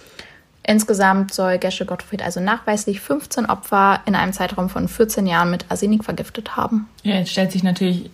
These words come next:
Speaker 2: die größte Frage, wieso hat sie das getan? Also, was
Speaker 1: Ja.
Speaker 2: war ihr Beweggrund für diese Taten?
Speaker 1: Genau, das ist so eine Sache. Die Mordmotive der Gesche Gottfried sind tatsächlich nicht ganz so klar. Gesche konnte vor Gericht selber keine wirklichen Gründe angeben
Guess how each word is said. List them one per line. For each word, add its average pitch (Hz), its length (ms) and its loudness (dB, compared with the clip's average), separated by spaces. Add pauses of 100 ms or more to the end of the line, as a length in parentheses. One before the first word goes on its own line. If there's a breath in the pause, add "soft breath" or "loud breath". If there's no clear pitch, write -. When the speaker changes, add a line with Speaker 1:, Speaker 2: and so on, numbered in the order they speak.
Speaker 2:
die 170 220 -4
größte 190 360 0
Frage, 170 340 2 (100)
wieso 180 280 0
hat 180 140 -4
sie 180 80 -2
das 175 180 -6
getan? 190 460 -2 (160)
Also, 180 340 2 (380)
was 165 260 0
Speaker 1:
Ja. 214 120 0
Speaker 2:
war 175 320 2 (180)
ihr 190 160 2
Beweggrund 190 720 -2 (140)
für - 160 -8
diese 190 240 -2
Taten? 214 420 -4 (680 loud breath)
Speaker 1:
Genau, 196 280 6
das 202 120 4
ist 240 140 2
so 247 60 4
eine 214 160 6
Sache. 214 300 4 (440 loud breath)
Die 226 460 2
Mordmotive 240 500 4
der 226 140 0
Gesche 214 240 -2
Gottfried 214 340 -4
sind 226 120 0
tatsächlich 208 440 0
nicht 208 240 0
ganz 208 300 2
so 214 100 -2
klar. 208 680 0 (500 loud breath)
Gesche 226 260 2
konnte 240 320 0
vor 226 160 0
Gericht 214 340 -2
selber 226 340 2
keine 262 300 0
wirklichen 262 400 -2
Gründe 247 460 0
angeben 247 720 0